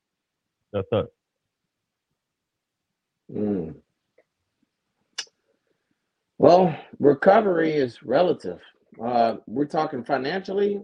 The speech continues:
Speaker 2: We're talking emotionally? What, what are we talking
Speaker 1: I'm
Speaker 2: about when
Speaker 1: talking
Speaker 2: we
Speaker 1: about
Speaker 2: say recover?
Speaker 1: emotionally and financially. How to bring this business back to what it was in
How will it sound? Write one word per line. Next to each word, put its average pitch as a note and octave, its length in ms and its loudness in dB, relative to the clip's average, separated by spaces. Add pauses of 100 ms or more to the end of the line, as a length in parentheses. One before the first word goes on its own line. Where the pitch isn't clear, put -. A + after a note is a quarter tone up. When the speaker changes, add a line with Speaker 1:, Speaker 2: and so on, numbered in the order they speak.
(140)
Speaker 2:
We're B2+ 140 -4
talking C3+ 320 0
emotionally? F#3 680 -2
What, C3+ 240 0
what D#3+ 140 2
are E3+ 40 -4
we E3 140 -4
talking E3 260 -2
Speaker 1:
I'm D3+ 140 4
Speaker 2:
about A#2+ 120 0
when C3 100 6
Speaker 1:
talking A#2+ 80 2
Speaker 2:
we - 20 2
Speaker 1:
about A#2 120 4
Speaker 2:
say A2 100 2
recover? C#3+ 220 4
Speaker 1:
emotionally C3+ 300 2
and G#3+ 260 4
financially. F#2+ 560 0
How A2+ 140 2
to C#3+ 60 4
bring C3 240 0
this A2 120 0
business B2 360 0
back B2+ 220 2
to C#3 60 0
what B2 120 6
it A#2 40 6
was B2 420 6 (180)
in G2+ 140 -4